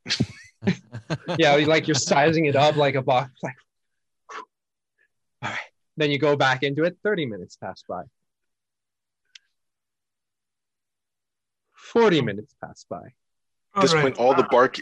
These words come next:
Speaker 1: within reach is gone now. <laughs>
Speaker 2: Yeah.
Speaker 3: I think this is probably, um, um, this, this has been a long time. Sorry. Take a, take a break. I think that we can,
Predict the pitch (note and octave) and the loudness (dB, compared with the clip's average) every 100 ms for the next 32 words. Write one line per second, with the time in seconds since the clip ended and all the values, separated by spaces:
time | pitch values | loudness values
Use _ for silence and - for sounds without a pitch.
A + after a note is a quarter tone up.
0 | - C3+ C#3 B2+ A2+ A#2+ A#2 - A2+ G2 | -2 0 0 -2 -2 -4 -6 -4 -4 -4
1 | F#2 D#2+ G#2 A2+ - - - A3 - A3 | -10 -16 -16 -10 -6 -4 -2 -2 2 2
2 | F#3+ A3+ G#3 A3 - - - - - - | 6 6 6 4 0 -4 -14 -8 -8 -8
3 | - D#3+ E3 G#3+ E3 E3+ - C3+ G#2+ - | -10 -6 -4 -4 0 -2 -2 -6 -4 0
4 | D3+ D3 B2 B2 A#2+ A#2 A2 G#2 G2 - | 2 2 -2 -2 0 0 0 -2 -8 -14
5 | _ _ _ _ _ _ - A2+ G#2+ G2+ | _ _ _ _ _ _ -6 -2 -2 -4
6 | F#2+ _ C#3+ B2+ D#3+ E3+ F3+ - C3+ - | -12 _ -8 -6 -6 -2 -2 -4 -6 -6
7 | C3+ A2 G2+ F#2+ - - _ _ _ - | -6 -2 -4 -6 -14 -20 _ _ _ -20
8 | - - - - C#3+ C3 - A#2+ A#2+ A2 | -18 -18 -14 -6 -2 -2 0 0 0 -8
9 | F2+ F2+ - G#2+ A#2+ A2 G#2 G#2 G2+ F#2 | -10 -12 -14 -14 -12 -14 -14 -14 -16 -20